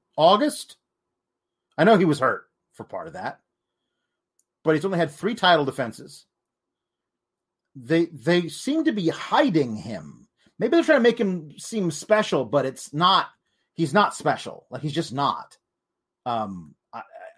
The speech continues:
they haven't done anything to prove that he is. Um, the biggest, the, the, the, he looked great against that Santos Escobar,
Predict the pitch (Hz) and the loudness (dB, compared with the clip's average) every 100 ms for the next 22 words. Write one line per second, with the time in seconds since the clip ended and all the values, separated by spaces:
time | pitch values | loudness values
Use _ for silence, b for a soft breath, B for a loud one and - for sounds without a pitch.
0 | - - 160 165 226 247 156 101 226 254 | -20 -6 -2 2 4 2 -2 4 4 6
1 | 208 - 160 139 - - 285 226 135 120 | 0 0 -4 -6 -8 -2 -2 -2 -4 -8
2 | 101 87 - - _ _ _ _ _ _ | -10 -16 -20 -20 _ _ _ _ _ _
3 | _ _ _ _ 131 120 107 107 110 185 | _ _ _ _ -6 -6 -8 -10 0 0
4 | 226 - - 170 123 147 147 151 143 139 | 0 -4 -4 -8 -6 -10 -4 0 0 -2
5 | - 147 180 180 320 - - 233 247 170 | -12 -4 2 6 4 2 4 4 6 0
6 | 160 170 185 160 190 175 160 147 147 139 | 0 0 0 0 0 -2 -2 -4 -4 0
7 | 143 127 | 2 0